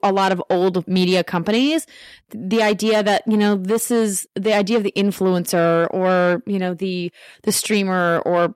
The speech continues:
personality, however you wanna define these people, those roles are becoming increasingly more important in the media landscape. And I, I mean, you can just look, take a look at cable news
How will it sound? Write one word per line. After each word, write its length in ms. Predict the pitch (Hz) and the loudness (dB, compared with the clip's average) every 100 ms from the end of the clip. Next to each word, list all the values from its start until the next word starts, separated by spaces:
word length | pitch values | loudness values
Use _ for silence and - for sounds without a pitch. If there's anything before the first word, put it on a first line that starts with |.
| _ | _
personality, 880 | - 226 202 214 185 185 180 165 170 - _ _ | -4 -4 -2 0 2 2 2 2 0 -2 _ _
however 400 | - 208 208 208 | -4 0 2 2
you 140 | 214 | 2
wanna 260 | 208 190 190 - _ - 185 | 2 0 -2 -8 _ -10 -2
define 720 | 196 - 175 165 180 214 214 | -2 0 -2 0 2 2 0
these 580 | 185 185 175 175 165 - | -2 -2 0 0 -2 -4
people, 560 | - 196 233 294 349 - - - _ _ | -4 -2 0 0 0 -4 -18 -20 _ _
those 440 | 190 185 226 254 220 | -4 0 2 2 0
roles 360 | 196 214 208 196 | 0 2 0 0
are 220 | 180 185 | 0 0
becoming 400 | 185 - 185 180 | 0 -2 -2 -2
increasingly 580 | 175 - 180 185 180 175 | -4 -2 -2 0 -2 -2
more 440 | 175 190 190 190 | 0 2 2 2
important 760 | 175 165 - 175 208 240 269 | 0 -4 -2 0 2 0 0
in 140 | - 190 | 0 0
the 80 | 190 | 2
media 300 | 190 175 160 | 2 2 0
landscape. 520 | 160 185 - 156 160 | -2 -2 -2 -2 0
And 120 | 180 | 0
I, 160 | 185 - - | -2 -4 -8
I 60 | 196 | -4
mean, 240 | 214 214 | 0 2
you 80 | 226 | 0
can 180 | 370 311 | 0 0
just 180 | 226 - | 0 -2
look, 300 | 226 240 - | -2 -2 -4
take 160 | - | -2
a 60 | 214 | 0
look 180 | 208 208 | 0 -2
at 100 | - | -4
cable 360 | - 226 190 | -2 0 0
news 560 | 170 175 208 - - - | 0 2 2 0 -6 -12